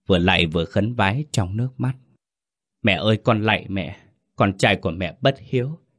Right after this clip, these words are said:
trăm ngàn lần xin lỗi mẹ. Mẹ có trách phạt gì thì cứ trút hết lên đầu con. Xin mẹ đừng làm khó con cháu, đừng để người đời họ cười chê. Con hứa sẽ làm đám tang cho mẹ thật to, cúng kiếng đầy đủ, xây mộ đẹp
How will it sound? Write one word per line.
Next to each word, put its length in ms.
trăm 240
ngàn 200
lần 260
xin 260
lỗi 260
mẹ. 260
Mẹ 160
có 80
trách 320
phạt 220
gì 300
thì 160
cứ 80
trút 300
hết 220
lên 240
đầu 300
con. 200
Xin 260
mẹ 120
đừng 220
làm 220
khó 260
con 340
cháu, 220
đừng 160
để 140
người 180
đời 260
họ 280
cười 340
chê. 200
Con 160
hứa 200
sẽ 180
làm 240
đám 200
tang 300
cho 140
mẹ 280
thật 180
to, 260
cúng 220
kiếng 260
đầy 180
đủ, 360
xây 280
mộ 200
đẹp 240